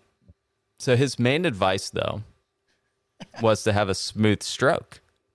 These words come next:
And, you know, I thought that was great. And so Brad kind of, you know, "Let's,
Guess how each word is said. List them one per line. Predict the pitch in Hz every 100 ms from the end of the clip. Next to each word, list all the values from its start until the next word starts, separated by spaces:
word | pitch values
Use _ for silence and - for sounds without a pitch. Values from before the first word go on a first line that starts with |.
| _ _ _ _ _ _ _ -
And, | 104 98 95 - - _ _ _ _
you | 101
know, |
I | 101
thought | 101 90
that |
was | 87
great. | - 101 95 76 - _ _ _ -
And | 104 95
so | -
Brad | 95 113 123 117
kind | - 120 107
of, | 98 - _ _ -
you | 95
know, | 85 -
"Let's, | 123 117 -